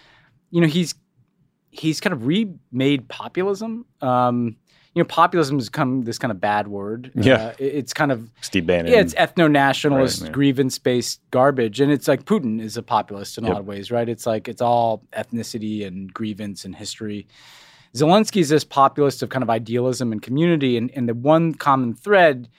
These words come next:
Speaker 1: in all of his speeches to these democracies is he's hitting our deepest historical chords in every
Speaker 2: Yeah, yeah.
Speaker 1: country, right?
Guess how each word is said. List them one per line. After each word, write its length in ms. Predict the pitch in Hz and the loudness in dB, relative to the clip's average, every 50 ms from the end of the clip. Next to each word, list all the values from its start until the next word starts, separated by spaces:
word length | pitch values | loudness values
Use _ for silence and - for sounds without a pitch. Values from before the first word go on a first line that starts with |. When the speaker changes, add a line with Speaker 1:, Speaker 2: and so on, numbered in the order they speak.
| _ _ _ _ | _ _ _ _
Speaker 1:
in 120 | 143 131 | -2 2
all 160 | 135 135 147 151 | 4 4 4 4
of 80 | 127 | 4
his 100 | 143 127 | 0 -4
speeches 520 | - - - 139 123 120 131 123 113 - - | -2 -2 -2 -2 -2 -2 -4 -6 -6 -6 -8
to 60 | 127 | -8
these 200 | 117 117 110 101 | -6 -6 -6 -6
democracies 960 | - 113 120 151 180 196 - - 120 - - 113 107 104 107 104 101 - - - _ _ _ _ _ _ _ _ - | -4 -4 -2 -2 -2 -4 -6 -8 -8 -8 -6 -6 -4 -4 -4 -6 -6 -8 -12 -14 _ _ _ _ _ _ _ _ -8
is 160 | 143 120 131 | -6 -2 -2
he's 180 | 147 139 - | -2 0 2
hitting 240 | - 208 214 190 156 | 2 4 4 4 4
our 240 | 135 135 147 160 151 | 6 6 6 6 6
deepest 640 | 123 101 - 143 156 151 - 147 135 123 - - - | 2 -2 -4 -4 -4 -2 0 2 0 2 0 -4 -6
historical 540 | 127 - - - 139 131 127 113 - 101 87 | -8 -4 -2 0 2 2 0 0 -4 -8 -8
chords 500 | - - 139 120 101 90 90 90 - - | -6 -4 -2 -2 -4 -6 -10 -14 -16 -12
in 140 | - 143 123 | -6 0 2
every 160 | 135 139 101 | 4 6 6
Speaker 2:
Yeah, 60 | 98 | 6
yeah. 80 | 87 90 | 6 6
Speaker 1:
country, 320 | 92 87 82 - 98 98 | 4 2 2 -2 -6 -8
right? 320 | 104 113 120 131 147 - | -4 -2 0 0 0 -2